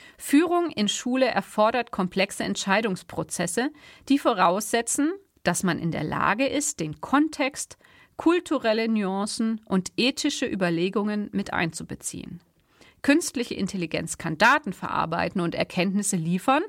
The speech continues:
aber die endgültigen Entscheidungen, insbesondere diejenigen, die das Wohlergehen und die Bildung der SchülerInnen betreffen, erfordern ein menschliches Urteil. Drittens,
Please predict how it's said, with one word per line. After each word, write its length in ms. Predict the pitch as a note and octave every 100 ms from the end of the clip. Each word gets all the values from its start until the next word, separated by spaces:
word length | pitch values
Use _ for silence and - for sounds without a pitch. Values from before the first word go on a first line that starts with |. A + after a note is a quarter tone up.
| - - - -
aber 240 | - G#3 G3+
die 160 | G3
endgültigen 640 | A3+ C#4+ - C4 C4 B3+ A3
Entscheidungen, 880 | F3 - E3+ E3 G3 B3 C4+ C#4 - -
insbesondere 800 | C4 - C4+ A#3 G#3+ G#3+ G3+
diejenigen, 640 | F3+ F#3+ F#3+ G3+ G#3+ G#3 G3+
die 80 | E3
das 300 | E3 - E3+
Wohlergehen 560 | A#3+ C#4+ G#3 A3 A3
und 200 | - F3
die 60 | -
Bildung 380 | F3+ G#3 A3 F#3
der 120 | -
SchülerInnen 1000 | - A#3 B3+ B3+ - - G3+ A3 A3 A3
betreffen, 600 | F#3 - E3+ - F#3+ - -
erfordern 560 | D#3 - E3 F3+ F3+
ein 200 | E3+ D#3
menschliches 560 | D3+ E3+ - G#3 F#3+ -
Urteil. 440 | E3+ F3 - - - _ _ _ _ - - _ _ _
Drittens, 500 | E4+ G4+ E3+ -